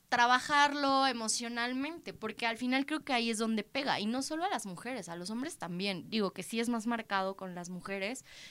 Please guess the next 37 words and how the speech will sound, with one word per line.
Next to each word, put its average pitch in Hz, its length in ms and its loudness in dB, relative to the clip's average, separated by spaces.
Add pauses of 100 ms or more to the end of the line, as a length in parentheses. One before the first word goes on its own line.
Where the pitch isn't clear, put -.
(120)
sí - 280 0
lo 233 140 4
creo, 190 460 0 (340)
mucho, 226 580 2
mucho, 220 360 -4
mucho 190 280 -14
más, 185 400 -2 (120)
pero 190 480 4 (420)
es 277 180 2
ir 285 280 2
diciendo, 233 520 -4
ok, 214 120 -10 (100)
¿por 196 140 -6
qué 220 120 -2
lo 240 140 0
hago? 254 560 4 (320)
Realmente, 233 760 2
si 226 160 -8
lo 185 120 -6
sigo, 220 260 -8
¿me 190 100 -8
voy 196 160 2
a 247 80 4
sentir 262 300 0
mejor 262 480 0
o 220 100 0
me 233 140 0
voy 247 160 0
a 302 60 0
sentir 247 320 -4
peor? 262 360 0
Porque 240 220 -6
igual 226 240 0
ver 285 120 0
estas 277 240 -4
publicaciones 214 800 -6
de, 175 280 -4